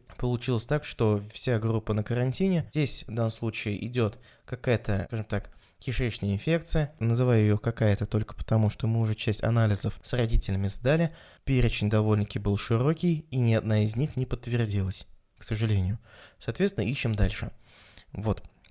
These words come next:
Но связано с вакцинацией, потому что похоже на, на ротовирусную инфекцию, как раз дети еще все там до трех лет, дети, э, группа короткого пребывания в детском саду.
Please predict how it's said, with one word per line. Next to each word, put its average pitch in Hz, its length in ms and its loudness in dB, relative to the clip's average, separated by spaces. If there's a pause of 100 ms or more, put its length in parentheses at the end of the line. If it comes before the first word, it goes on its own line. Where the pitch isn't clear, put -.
(120)
Но 143 260 2
связано 117 400 2
с - 100 -4
вакцинацией, 190 680 2
потому 110 320 -4
что - 80 -10
похоже 170 420 -2
на, 113 100 2
на 110 280 2
ротовирусную 147 640 -2
инфекцию, 135 480 -4
как 107 160 -6
раз 110 160 -4
дети 110 340 -4
еще 110 240 -6
все - 220 -6
там 107 200 -6
до 151 140 -8
трех 110 320 -6
лет, 180 180 -2 (380)
дети, 117 420 -2
э, 107 120 2
группа 117 340 -2
короткого 147 460 -2
пребывания 131 640 -2
в - 20 -10
детском 110 280 -8
саду. 107 360 -4